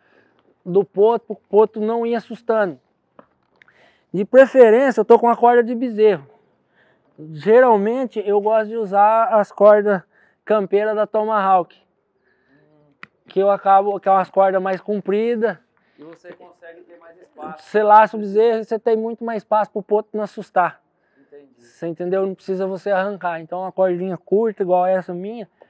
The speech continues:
Speaker 1: não é
Speaker 2: Não é o ideal que você gosta.
Speaker 1: Não é o ideal que eu, que eu gosto pra um potro.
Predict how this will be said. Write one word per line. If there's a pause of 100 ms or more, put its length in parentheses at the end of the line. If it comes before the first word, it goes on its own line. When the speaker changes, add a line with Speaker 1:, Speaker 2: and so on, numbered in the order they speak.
(280)
Speaker 1:
não
é (840)
Speaker 2:
Não
é
o
ideal
que
você
gosta.
Speaker 1:
Não
é
o
ideal
que
eu,
que
eu
gosto
pra
um
potro.